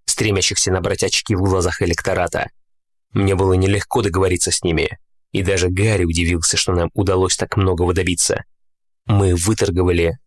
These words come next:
наилучшие возможные условия, согласно которым федеральная полиция прекратит преследовать тебя,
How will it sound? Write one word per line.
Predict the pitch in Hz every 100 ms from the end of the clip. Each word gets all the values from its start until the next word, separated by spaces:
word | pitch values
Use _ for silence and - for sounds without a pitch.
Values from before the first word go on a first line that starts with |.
| -
наилучшие | 135 127 123 110 110 107 - 95
возможные | 92 90 98 90 92
условия, | 92 104 - 101 85 82
согласно | - 92 90 90 95
которым | 92 104 95 82 - _
федеральная | - 104 104 95 90 92
полиция | - 98 92 - 92
прекратит | - 110 107 101 101 -
преследовать | - - 104 92 87
тебя, | - 98 107 90